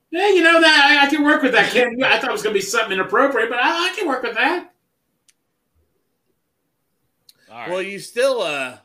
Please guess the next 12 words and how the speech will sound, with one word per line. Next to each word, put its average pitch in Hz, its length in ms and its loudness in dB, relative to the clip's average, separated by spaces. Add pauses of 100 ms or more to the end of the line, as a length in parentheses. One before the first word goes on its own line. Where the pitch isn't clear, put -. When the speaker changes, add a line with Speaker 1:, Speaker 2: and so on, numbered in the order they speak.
(200)
Speaker 3:
we 143 100 -18
got 160 240 -6
Greg 170 280 -6
Hub. 147 320 -10 (120)
We 135 100 -14
haven't 151 240 -12
seen 175 280 -12
any 147 140 -12
Greg 156 300 -8
Hub 131 220 -14
lately. 135 580 -14
Speaker 2:
Yeah. 196 400 -4